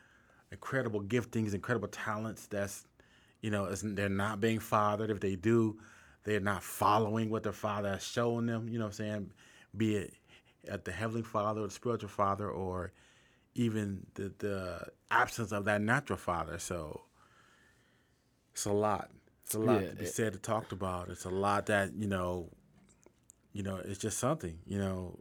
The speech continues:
Speaker 1: And I do believe these two men that we're talking about, I believe they were called. I believe they was able to develop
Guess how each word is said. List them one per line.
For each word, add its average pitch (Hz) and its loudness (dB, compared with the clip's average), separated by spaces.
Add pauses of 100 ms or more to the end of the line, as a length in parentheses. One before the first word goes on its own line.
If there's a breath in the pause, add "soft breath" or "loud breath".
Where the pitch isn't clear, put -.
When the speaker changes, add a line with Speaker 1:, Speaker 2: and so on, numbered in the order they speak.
(380)
Speaker 1:
And 104 -2
I 104 2
do 101 0
believe 117 4
these 107 -2
two 117 0
men 107 4
that 101 6
we're 95 4
talking 113 2
about, 92 2 (920)
I 101 -2
believe 113 0
they 120 2
were 151 4
called. 92 -2 (540)
I 95 -8
believe 101 -4
they 101 0
was 95 -2
able 101 0
to 98 -6
develop 104 2